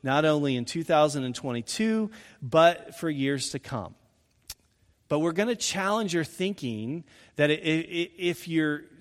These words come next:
if you're kind of defending the status quo and you're one of those,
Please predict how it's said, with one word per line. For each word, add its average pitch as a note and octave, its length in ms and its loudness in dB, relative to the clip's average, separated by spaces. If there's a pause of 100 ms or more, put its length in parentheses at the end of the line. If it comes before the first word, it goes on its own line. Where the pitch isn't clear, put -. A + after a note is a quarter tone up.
(140)
if D#3 240 -14
you're D3+ 240 -4 (200)
kind F#3+ 180 -4
of F3+ 80 -8
defending G3+ 540 -2
the F3+ 80 0
status D#3+ 520 2
quo B2+ 680 0
and C3+ 160 -6
you're C3+ 160 -2
one D#3 220 -6
of G3 100 -4
those, E3 300 -4